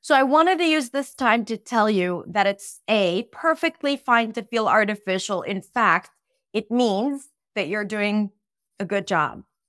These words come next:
'cause you're not supposed to feel comfortable at first when you work on your pronunciation. Second, do it enough times and you will make it your own,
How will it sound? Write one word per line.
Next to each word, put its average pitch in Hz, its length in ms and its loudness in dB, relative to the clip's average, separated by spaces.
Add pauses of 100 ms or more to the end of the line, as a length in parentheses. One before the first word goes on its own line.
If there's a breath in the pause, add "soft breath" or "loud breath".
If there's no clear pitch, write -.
'cause 202 140 -10
you're 190 120 -4
not 190 360 0
supposed 220 260 -10
to 233 80 -6
feel 220 160 0
comfortable 170 560 -6
at 165 200 -4
first 165 280 -2
when 175 120 -2
you 170 100 -2
work 165 220 0
on 151 60 -4
your 156 140 -4
pronunciation. 139 720 -14 (800)
Second, 269 720 -2
do 240 160 4
it 254 80 6
enough 247 340 2
times 233 760 -2 (420)
and 190 540 -2 (180)
you 214 240 0
will 196 540 2 (540)
make 196 260 0
it 196 140 -4
your 196 180 0
own, 156 380 -2